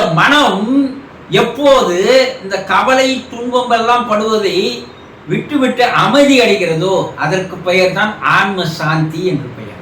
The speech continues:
இந்த மனம் அமைதி அடைந்து ஆன்ம சாந்தியை பெற்றுவிட்டால் அது மறுபிறப்பை நோக்கி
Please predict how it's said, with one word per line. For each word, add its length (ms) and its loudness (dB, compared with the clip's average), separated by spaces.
இந்த 140 2
மனம் 300 4
அமைதி 280 2
அடைந்து 440 0
ஆன்ம 260 0
சாந்தியை 540 -2
பெற்றுவிட்டால் 880 0
அது 120 4
மறுபிறப்பை 600 4
நோக்கி 280 -6